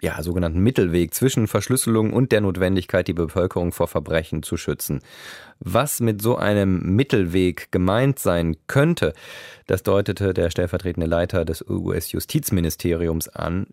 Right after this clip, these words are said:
eben eine Hintertür, die nur Strafverfolgern erlaubt, die Verschlüsselung zu knacken und damit auf die Daten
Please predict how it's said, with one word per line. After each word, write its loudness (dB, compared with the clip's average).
eben -2
eine 0
Hintertür, 2
die -2
nur 4
Strafverfolgern 0
erlaubt, -2
die -2
Verschlüsselung -2
zu -6
knacken -4
und -4
damit 0
auf 0
die 0
Daten 0